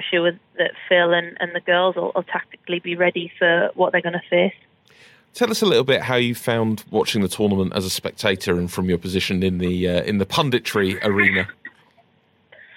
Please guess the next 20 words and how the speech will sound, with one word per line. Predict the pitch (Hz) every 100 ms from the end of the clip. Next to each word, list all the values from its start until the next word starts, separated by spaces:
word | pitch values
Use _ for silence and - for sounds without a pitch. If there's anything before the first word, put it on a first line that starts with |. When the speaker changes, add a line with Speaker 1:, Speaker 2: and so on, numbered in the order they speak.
| - - - - -
Speaker 1:
Uh, | 233 247 254 233 - _ _ - -
it's | 247 -
been | - 320
tough, | 247 196 202 -
but | - 185 - -
I'm, | 190 185 -
I'm | 180 190
very | 190 185
glad | 185 175
that | -
I, | 175 175 170 -
I | 180
decided | 180 170 175 170 170 -
to | -
do | 170 175
it. | 190 -
Um, | 170 170 170 165 _ -
I | 170
think | 185
in | 196